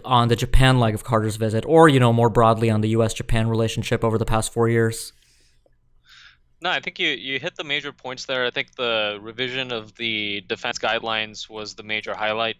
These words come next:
Speaker 2: First time those were updated since nineteen ninety-eight. Um, you know, and I think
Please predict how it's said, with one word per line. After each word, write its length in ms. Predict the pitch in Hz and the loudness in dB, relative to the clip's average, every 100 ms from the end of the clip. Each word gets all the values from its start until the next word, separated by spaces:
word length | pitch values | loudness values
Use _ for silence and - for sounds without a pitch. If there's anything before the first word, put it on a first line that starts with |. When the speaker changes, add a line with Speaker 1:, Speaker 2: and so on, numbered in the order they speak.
| _ | _
Speaker 2:
First 260 | - 110 - | -12 -10 -8
time 260 | 110 107 98 - | -8 -10 -16 -12
those 260 | 110 107 | -12 -10
were 340 | 104 104 101 98 | -8 -4 -4 -2
updated 420 | 104 98 110 107 92 | -4 -4 -4 -4 -6
since 460 | - 104 101 - | -10 -12 -8 -6
nineteen 320 | 107 104 - | -6 -8 -8
ninety-eight. 480 | 104 101 101 101 107 - _ _ _ _ _ | -8 -6 -4 -6 -6 -10 _ _ _ _ _
Um, 480 | 113 110 107 107 101 _ _ _ _ | -4 -2 -2 -6 -16 _ _ _ _
you 100 | 127 | -6
know, 60 | 113 | -4
and 120 | 113 | -2
I 80 | 117 | -4
think 280 | - 139 | -6 -8